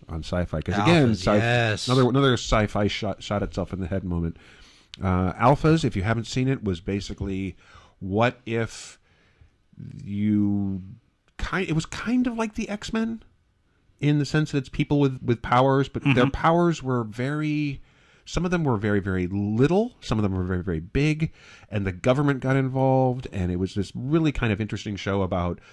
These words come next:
Speaker 1: ethics and morals, and, and the villain, the villain actually having a worldview that, that y-, he had an argument from a point of view that you could sit there and go, "Okay, well, kinda." Um, and
Speaker 2: No.
Speaker 1: then and then the ending was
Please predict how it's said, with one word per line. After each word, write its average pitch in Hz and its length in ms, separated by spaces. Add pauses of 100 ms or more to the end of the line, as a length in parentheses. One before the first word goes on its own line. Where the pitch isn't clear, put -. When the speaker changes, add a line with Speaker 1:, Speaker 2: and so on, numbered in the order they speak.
(280)
Speaker 1:
ethics 131 400
and 87 140
morals, 120 680
and, 82 240 (320)
and 87 640
the 110 80
villain, 117 560
the 104 160
villain 123 320
actually 107 340
having 90 240
a 85 60
worldview 117 640
that, 90 300
that 78 180 (180)
y-, - 260 (120)
he 98 220
had 165 180
an 131 160
argument 175 440
from 135 140
a 123 60
point 151 240
of 139 80
view 131 200
that 170 60
you 147 40
could 127 120
sit 117 140
there 120 160
and 110 100
go, 107 220 (300)
"Okay, 151 260
well, 143 240
kinda." 240 680 (520)
Um, 107 500
and 120 160
Speaker 2:
No. 98 40
Speaker 1:
then 147 440 (520)
and 117 140
then 127 160
the 120 180
ending 117 640
was 104 600